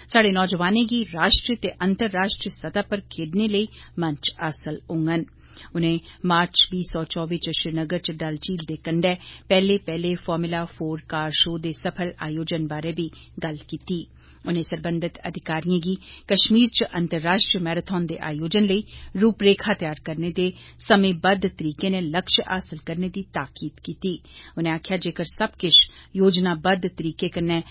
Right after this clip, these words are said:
तोड़ चढ़दा ऐ, तां इस ब'रे अक्तूबर म्हीने कश्मीर च ते मार्च बीह् सौ पंजी च जम्मू च मैराथन दा आयोजन कीता जाग। एह् आयोजन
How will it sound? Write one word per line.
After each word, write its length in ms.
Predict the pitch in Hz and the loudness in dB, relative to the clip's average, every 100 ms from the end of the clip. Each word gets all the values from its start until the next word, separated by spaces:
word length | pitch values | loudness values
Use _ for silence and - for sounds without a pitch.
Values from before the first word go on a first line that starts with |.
| - - | -16 -8
तोड़ 260 | 180 165 151 | -2 -2 -2
चढ़दा 360 | - 160 165 | -2 0 4
ऐ, 120 | 208 143 - - | 2 2 -10 -12
तां 180 | - 190 190 | -2 0 0
इस 220 | 202 196 - | 0 0 0
ब'रे 200 | 185 185 - | -2 -2 -6
अक्तूबर 420 | 156 - 196 226 | -10 -4 0 2
म्हीने 260 | 214 175 151 | 2 0 -4
कश्मीर 420 | - 156 - 214 220 | -2 -2 2 0 2
च 200 | 233 208 - - - | 0 -2 -6 -20 -2
ते 160 | 196 175 - - 170 | 2 2 0 -4 0
मार्च 440 | 175 196 226 - | 2 2 2 0
बीह् 240 | 170 226 214 | 2 0 2
सौ 180 | 175 156 | -2 -2
पंजी 280 | 165 175 240 | -2 2 4
च 180 | - 160 - - - | 4 0 -6 -18 -4
जम्मू 320 | 170 202 214 277 | 4 6 8 6
च 160 | - | 2
मैराथन 460 | 175 165 165 202 196 | -2 -2 -2 -2 -2
दा 140 | - | -4
आयोजन 380 | - 160 156 156 | -6 -6 -6 -8
कीता 280 | 156 160 156 | -8 -8 -8
जाग। 280 | 147 170 160 - - - - 190 | 0 0 -2 -10 -20 -20 -8 -2
एह् 280 | 180 - | -2 -2
आयोजन 440 | 160 151 175 226 | -6 -4 4 6